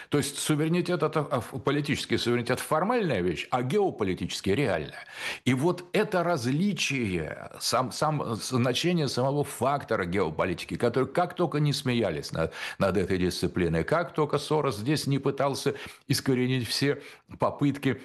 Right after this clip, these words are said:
сделать её, м, а, в девяностые годы дисциплиной, которые преподают в вузах. Щас это уже стало, стало фактом, но на это ушло вот эти тридцать, там, пять лет,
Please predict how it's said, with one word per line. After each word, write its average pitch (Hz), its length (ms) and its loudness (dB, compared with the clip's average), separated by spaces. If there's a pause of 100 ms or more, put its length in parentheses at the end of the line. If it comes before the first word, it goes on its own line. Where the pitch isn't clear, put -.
сделать 113 540 2
её, 120 760 2
м, 104 420 2
а, 101 320 2
в 85 80 -8
девяностые 113 540 0
годы 107 640 2
дисциплиной, 113 680 0
которые 104 360 2
преподают 104 640 0
в 92 280 0
вузах. 101 340 2
Щас 180 240 0
это 151 140 -2
уже 127 140 2
стало, 110 460 0 (480)
стало 123 320 2
фактом, 147 380 0 (180)
но 110 140 4
на 110 220 2
это 123 180 -2
ушло 139 340 2
вот 139 140 -2
эти 139 200 -4
тридцать, 117 500 0
там, 85 180 0
пять 95 300 0
лет, 143 300 2